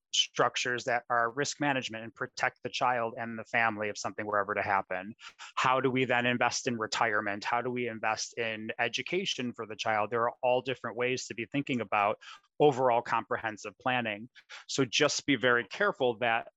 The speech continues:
the only planning doesn't just lead up to the actual adoption. And then we're like, "Okay, well, what do we do now?" That's not great, right? And so with that, you know, people being in different, uh, parts of their life, I think the more you can plan ahead for this and really make decisions about where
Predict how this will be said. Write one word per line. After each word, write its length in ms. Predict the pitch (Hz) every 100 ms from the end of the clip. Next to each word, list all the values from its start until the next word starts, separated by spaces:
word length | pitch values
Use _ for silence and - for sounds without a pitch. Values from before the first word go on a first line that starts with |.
| 120
the 80 | 139
only 280 | 139 131 131
planning 360 | - 131 127 120
doesn't 240 | 127 131 120 120 _
just 320 | - 123 - 113
lead 180 | 135 131
up 120 | 131 -
to 100 | -
the 100 | 113
actual 440 | 117 110 - 117 104
adoption. 540 | 147 151 - 120 110 117
And 100 | 127
then 100 | 117
we're 80 | 107
like, 120 | 117
"Okay, 180 | 120 113
well, 160 | 104
what 80 | 110
do 60 | 107
we 100 | 101
do 100 | 101
now?" 340 | 107 98 98 110
That's 200 | 104 -
not 120 | 92
great, 220 | - - -
right? 260 | 120 127 - - - - -
And 180 | 143 143
so 560 | - 165 147 135 131 139
with 180 | 143 -
that, 260 | 139 120 123 _ - - _
you 100 | 156
know, 300 | 156 151 147 - -
people 240 | 185 196
being 260 | 180 180 175
in 80 | 156
different, 460 | 147 - 135 123
uh, 220 | 151 127 123
parts 500 | - 135 135 - -
of 180 | 123
their 160 | 123 123
life, 560 | 117 120 127 127 - -
I 140 | 135 147
think 400 | - 160 147 -
the 100 | 156
more 300 | 147 147 180
you 140 | 190
can 180 | - 185
plan 340 | - 131 123
ahead 460 | 127 123 113 110 110
for 140 | - 131
this 360 | 135 135 -
and 140 | 135 127
really 240 | 135 139 139
make 260 | 123 -
decisions 840 | - - - 117 - 143 151 151 -
about 400 | 117 117 113 120
where 500 | 120 120 123 131 127